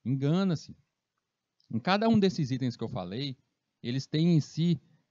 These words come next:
a questão de uso de tecnologia. Pensar em criação de software. Dentro de um, um, dentro de um, um ar-condicionado,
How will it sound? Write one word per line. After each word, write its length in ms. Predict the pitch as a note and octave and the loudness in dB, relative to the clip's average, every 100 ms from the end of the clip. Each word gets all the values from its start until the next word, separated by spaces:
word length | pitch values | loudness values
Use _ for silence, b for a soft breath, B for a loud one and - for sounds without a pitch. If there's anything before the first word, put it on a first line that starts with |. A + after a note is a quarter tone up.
| - | -6
a 120 | C3 | -6
questão 400 | B2+ C#3 - D3 | 0 0 4 4
de 180 | D3 E3 | 8 8
uso 380 | C3+ D3 E3 E3 | 8 6 4 2
de 120 | D#3 | -2
tecnologia. 880 | D#3 D3+ E3 F3 F#3+ B2 D#3 D3+ A2+ _ _ A3+ _ _ _ _ _ - | -4 0 2 4 0 0 -2 -2 -6 _ _ -20 _ _ _ _ _ -6
Pensar 400 | F#3 E3 - F#3+ | -2 -2 0 -2
em 60 | |
criação 500 | F#3 F#3 F3 D#3 F3+ | 0 0 0 0 0
de 100 | F#3 | 2
software. 640 | F#3 - D3 F3 C#3 G2 F2 _ _ _ _ _ _ | 2 2 2 2 -2 -10 -14 _ _ _ _ _ _
Dentro 540 | A2+ F#3 C#4 A#3 C3+ A2 | -4 4 6 6 2 -2
de 260 | A2+ D3+ | 2 4
um, 260 | D3+ F3+ A3+ - - | 4 4 2 0 -4
um, 480 | C#3+ C#3 C3+ A#2+ - _ _ _ _ _ _ | 0 0 0 -2 -6 _ _ _ _ _ _
dentro 240 | - E3 F3 | -2 2 4
de 120 | D#3 | 6
um, 260 | D#3 C3+ C3+ | 4 4 0
um 60 | |
ar-condicionado, 720 | D3 F3 E3+ - A#2 C#3+ D#3+ | 0 0 0 2 0 2 0